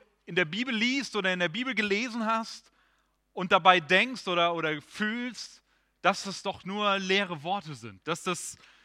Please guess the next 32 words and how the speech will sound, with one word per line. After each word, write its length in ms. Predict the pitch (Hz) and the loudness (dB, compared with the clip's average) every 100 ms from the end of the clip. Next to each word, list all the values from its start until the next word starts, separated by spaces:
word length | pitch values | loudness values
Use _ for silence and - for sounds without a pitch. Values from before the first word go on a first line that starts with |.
| _ | _
Buchstaben 680 | 143 185 254 - 214 208 214 | -8 -6 -2 0 4 4 4
sind, 340 | 175 220 214 196 | 0 -4 -4 -4
die 100 | 202 | -6
du 160 | 202 | -6
vor 300 | - 208 226 | -8 -4 -2
dir 160 | 233 208 | -2 0
hast 260 | 220 - | -2 -2
und 140 | 180 160 | -6 -8
die 100 | 185 | -10
du 120 | 185 | -10
zwar 260 | - 170 151 | -8 -2 -2
liest, 480 | 160 196 240 - | -2 -10 -10 -8
aber 200 | 180 165 | -8 -6
irgendwie 720 | 180 208 233 170 170 202 202 - _ _ _ _ _ _ | -4 -4 -4 -6 -4 -4 -4 -8 _ _ _ _ _ _
kommt 200 | - 233 | -8 -8
es 120 | 196 185 | -8 -8
nicht 220 | 175 160 | -10 -8
rüber, 340 | 208 139 101 | -8 -8 -4
irgendwie 600 | 175 233 202 160 208 208 - _ _ _ | 2 2 0 -2 -2 -2 -6 _ _ _
verändert 560 | - 214 208 254 208 156 | -4 -2 -2 2 2 0
es 160 | 147 - | -6 -12
sich 160 | 139 | -10
nicht, 180 | 127 113 | -10 -2
irgendwie, 540 | 208 240 180 208 208 - _ _ - | 2 2 0 -4 -4 -6 _ _ -6
ähm, 380 | 156 170 165 143 269 - | -4 -4 -8 -16 -20 -6
kommt 260 | 208 226 202 | -4 -4 -4
das 140 | - | -6
nicht 180 | 226 208 | -6 -6
in 80 | 190 | -4
deinem 220 | 190 180 | -4 -4
Herzen 480 | 175 214 - 196 190 | -2 -4 -4 -10 -6
an. 340 | 196 131 | -6 -6